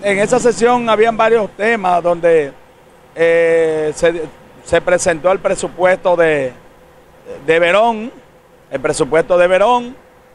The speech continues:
que todavía está la fecha que no, no ha sido aprobado, donde los presupuestos deben de ser aprobados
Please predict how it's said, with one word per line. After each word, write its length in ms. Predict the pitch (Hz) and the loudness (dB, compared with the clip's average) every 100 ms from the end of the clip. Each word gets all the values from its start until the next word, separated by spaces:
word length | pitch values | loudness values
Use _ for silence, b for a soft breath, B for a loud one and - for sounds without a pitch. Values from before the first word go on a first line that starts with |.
| - | -6
que 120 | 165 | -4
todavía 340 | 170 170 165 | 0 2 2
está 140 | 175 180 | 2 0
la 100 | 175 | 0
fecha 300 | 180 175 170 | 0 -2 -2
que 100 | 170 | -2
no, 340 | 170 175 165 | 0 0 0
no 280 | 160 165 170 | -2 0 0
ha 40 | |
sido 200 | 170 175 | 0 0
aprobado, 440 | 170 175 185 190 208 | 0 0 0 0 -2
donde 280 | 196 175 175 | -4 -2 -2
los 100 | 147 | -2
presupuestos 720 | - 165 151 131 165 165 170 | -2 -2 -4 -4 -2 2 2
deben 180 | 165 170 | 0 0
de 120 | 160 | -2
ser 160 | 165 | 0
aprobados 480 | 160 156 151 156 151 | -2 0 0 0 -2